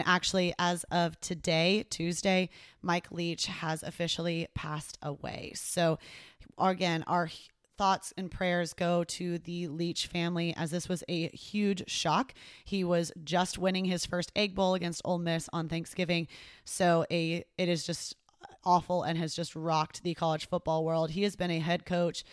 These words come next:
for places like Texas Tech, Mississippi State, um, Washington State. They were all known for their extremely high-powered offenses and made the game of football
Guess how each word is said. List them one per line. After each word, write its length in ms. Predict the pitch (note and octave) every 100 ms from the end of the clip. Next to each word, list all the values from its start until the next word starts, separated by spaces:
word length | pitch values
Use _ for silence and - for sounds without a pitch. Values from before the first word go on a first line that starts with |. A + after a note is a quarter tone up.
| - - - -
for 140 | F#3
places 480 | - F3+ E3+ F3+ D#3+
like 220 | E3 D#3+
Texas 480 | - E3+ - E3 -
Tech, 380 | G3+ F3 - -
Mississippi 580 | F#3+ D#3+ E3 F3 E3+ E3
State, 460 | - E3+ E3+ E3 - - - - -
um, 320 | F#3+ E3+ E3+
Washington 560 | E3 F3 F3 F#3 F3 E3
State. 540 | - - F3+ E3+ - - - -
They 140 | F#3
were 120 | F3+ F3+
all 220 | F3+ F#3+
known 300 | F#3 F3 F3+
for 160 | -
their 160 | F3 E3+
extremely 600 | E3+ - - F#3 F#3 F3+
high-powered 800 | E3 - E3 E3+ - E3+ D#3+ D#3+ -
offenses 720 | D#3+ F#3 G#3 G#3 A#3 A#3 - - - - -
and 400 | F3+ F3 E3+ E3+
made 420 | F3 E3+ F3 E3
the 80 | F3+
game 240 | E3+ E3+ E3+
of 100 | -
football 480 | F3+ - F3 E3+